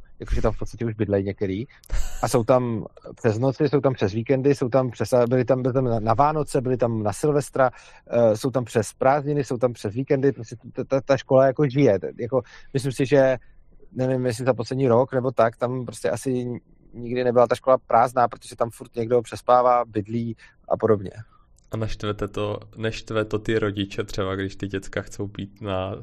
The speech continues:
Speaker 2: Vánoce ve š-, ve škole?
Speaker 1: No tak zrovna na Vánoce tam byl,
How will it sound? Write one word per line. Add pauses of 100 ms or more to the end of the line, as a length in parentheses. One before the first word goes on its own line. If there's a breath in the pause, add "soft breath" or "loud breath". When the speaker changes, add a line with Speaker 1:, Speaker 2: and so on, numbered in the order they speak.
Speaker 2:
Vánoce
ve
š-, (220)
ve
škole? (1080 loud breath)
Speaker 1:
No
tak
zrovna
na
Vánoce
tam
byl,